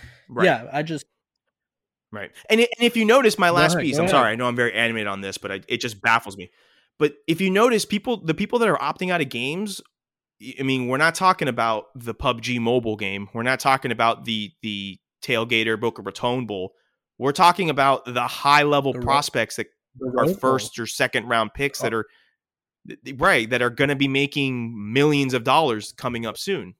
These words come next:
Speaker 1: Like, that, those are the guys that are opting out of bowl games, you know? And I don't blame them. I don't at all. A single, at, at all. Get your, get your bag, get your money. I do
Speaker 2: No,
Speaker 1: not blame you
Speaker 2: like,
Speaker 1: at all.
Speaker 2: it is what it is. Like,
Speaker 1: So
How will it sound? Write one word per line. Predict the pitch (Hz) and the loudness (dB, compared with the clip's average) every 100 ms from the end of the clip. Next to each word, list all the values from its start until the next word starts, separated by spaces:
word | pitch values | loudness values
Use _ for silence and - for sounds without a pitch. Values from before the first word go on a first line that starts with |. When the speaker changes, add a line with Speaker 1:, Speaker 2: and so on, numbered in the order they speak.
| - | -6
Speaker 1:
Like, | 117 - | -6 -2
that, | 127 - 117 | -2 -2 0
those | 143 185 151 | 6 6 6
are | |
the | 123 | 2
guys | 127 131 | 2 2
that | 113 | 0
are | 113 117 | 0 0
opting | 113 | -4
out | 104 | -8
of | 92 | -6
bowl | 113 135 | -6 -6
games, | 62 - _ _ | -8 -20 _ _
you | 95 | -12
know? | 101 135 | -12 -8
And | 139 | -2
I | 156 | 0
don't | 226 | 0
blame | 214 381 | -2 -6
them. | 131 87 | -6 -6
I | 120 | -6
don't | 147 220 - | -4 -6 -6
at | 131 | -4
all. | 165 87 - | -4 -6 -12
A | |
single, | - - 294 196 165 165 _ _ _ _ _ - | -12 -12 -10 -8 -8 -12 _ _ _ _ _ -14
at, | 170 - | -6 0
at | 170 | 0
all. | 165 127 | 0 -4
Get | 117 226 | -8 -6
your, | 214 | -6
get | 147 226 240 | -6 -4 -2
your | |
bag, | 202 202 196 156 | 0 2 0 -4
get | 190 165 | -6 -4
your | |
money. | 160 151 95 | -4 -4 -6
I | 113 | -8
do | 127 120 - 196 | -8 -12 -8 -6
Speaker 2:
No, | 190 | -4
Speaker 1:
not | 143 | -4
blame | 165 143 | -6 -6
you | 127 | -6
Speaker 2:
like, | 117 | -6
Speaker 1:
at | |
all. | 104 | -4
Speaker 2:
it | 165 | -4
is | 180 | -4
what | 202 | -6
it | 208 | -4
is. | 190 107 | -6 -6
Like, | 107 | -8
Speaker 1:
So | 92 | -8